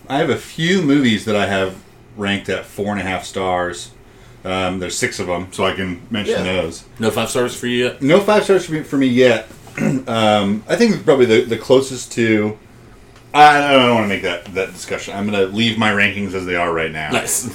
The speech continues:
Speaker 1: Um, the way that I'm differentiating between two thousand seventeen movies and two thousand eighteen movies on Letterboxd is two thousand eighteen, I just clicked the watched icon, and so for two thousand eighteen, for my sorting, I gave it a star rating.
Speaker 2: Oh, okay.
Speaker 3: Okay.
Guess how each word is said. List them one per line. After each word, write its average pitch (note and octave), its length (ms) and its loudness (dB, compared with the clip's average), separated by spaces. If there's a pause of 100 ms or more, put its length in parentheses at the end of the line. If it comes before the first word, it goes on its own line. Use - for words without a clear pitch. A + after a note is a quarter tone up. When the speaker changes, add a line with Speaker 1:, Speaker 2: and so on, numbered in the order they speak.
(300)
Speaker 1:
Um, E2 380 -4 (200)
the A#2 100 0
way B2 140 8
that A#2+ 120 8
I'm A2 120 2
differentiating G#2 580 -2
between F#2+ 380 -6
two A2 120 -10
thousand F#2 260 -2 (360)
seventeen G#2+ 420 -2
movies G#2 220 -4
and G2 80 -8
two A2 80 -4
thousand F2+ 200 -6
eighteen G#2 240 -8
movies A2 300 -2
on G2 100 -6
Letterboxd G2+ 640 -2 (420)
is - 140 -12
two B2 80 2
thousand G#2+ 260 0
eighteen, A#2 440 -2
I G2+ 100 -6
just G2 200 -8
clicked - 360 -8
the F2 80 -6
watched E2+ 440 -6
icon, A#2+ 520 -4 (240)
and F#2 100 -8
so G2 140 -4
for F#2 80 -8
two F#2+ 100 -4
thousand G2 240 0
eighteen, G#2 520 -4
for F#2+ 180 -6
my F#2 120 -4
sorting, F2+ 540 0
I F2+ 220 -6 (400)
gave G2+ 180 -2
it F2 80 -6
a D#2+ 40 -10
star F2 280 -4
rating. D#2+ 380 -8 (100)
Speaker 2:
Oh, D#3+ 140 -4
okay. F3 220 -2
Speaker 3:
Okay. - 280 -4